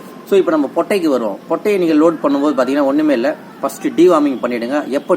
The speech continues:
டிவார்மிங் பண்ணணும்னா, பெட்டை நல்ல மஸ்துக்கு வரும், நம்ம கை வச்சதுமே உக்காரம் மெரி வாங்குறதுக்கு, நம்ம பிடிக்க போகும்போதே உக்காரம், அந்த மாதிரி டைம்ல டிவார்மிங் பண்ணிடுங்க. ரெண்டு நாள் டிவார்மிங் பண்ணணும், ஒரு நாள் விட்டு ஒரு நாள் பண்ணணும்.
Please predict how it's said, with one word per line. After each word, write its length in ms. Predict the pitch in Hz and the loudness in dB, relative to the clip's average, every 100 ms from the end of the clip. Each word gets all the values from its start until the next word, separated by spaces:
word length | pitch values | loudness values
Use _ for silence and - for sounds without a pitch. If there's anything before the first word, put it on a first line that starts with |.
| 139 | 2
டிவார்மிங் 440 | 160 156 139 131 123 | 2 2 0 -4 -4
பண்ணணும்னா, 400 | 131 127 123 170 175 - - - - - - | -4 -4 -4 -6 -8 -14 -20 -20 -20 -10 -4
பெட்டை 220 | - 196 156 | -2 0 0
நல்ல 200 | 170 196 175 | 2 2 2
மஸ்துக்கு 340 | 151 - 156 120 | -2 -2 -2 -2
வரும், 180 | 107 95 127 | -4 -6 -10
நம்ம 160 | 123 - | -10 -4
கை 80 | 190 220 | 0 2
வச்சதுமே 360 | 196 185 180 185 147 | 2 0 0 2 0
உக்காரம் 340 | - 170 131 | 2 2 2
மெரி 140 | 131 147 | 2 2
வாங்குறதுக்கு, 460 | 123 113 104 104 110 - - 143 | 2 -2 -6 -6 -8 -12 -16 -12
நம்ம 120 | 127 - | -10 -2
பிடிக்க 220 | 196 202 | 0 2
போகும்போதே 380 | 170 180 175 175 123 | 0 0 2 2 2
உக்காரம், 360 | 139 117 101 - - - - - - - - - - - | 0 -2 -4 -12 -20 -20 -20 -20 -20 -20 -20 -20 -14 -4
அந்த 140 | 151 156 | 0 2
மாதிரி 160 | 151 135 | 2 0
டைம்ல 300 | 143 147 147 135 117 104 101 113 | -2 2 2 2 0 -2 -4 2
டிவார்மிங் 440 | 165 151 131 120 | 4 4 2 -4
பண்ணிடுங்க. 360 | 117 120 113 131 262 - - - - 139 | -4 -4 -4 -4 -6 -10 -20 -18 -6 -2
ரெண்டு 180 | 175 180 | 0 2
நாள் 120 | 185 151 | 2 2
டிவார்மிங் 460 | 151 147 139 131 120 | 4 4 2 0 -2
பண்ணணும், 340 | 120 120 160 - - - - - 131 | -2 -2 -4 -4 -12 -20 -20 -6 -2
ஒரு 120 | 156 185 | 2 2
நாள் 120 | 170 | 2
விட்டு 180 | 151 165 147 | 2 0 0
ஒரு 120 | 131 131 | 2 0
நாள் 200 | 135 131 | -2 -2
பண்ணணும். 400 | 120 117 147 | -6 -4 -4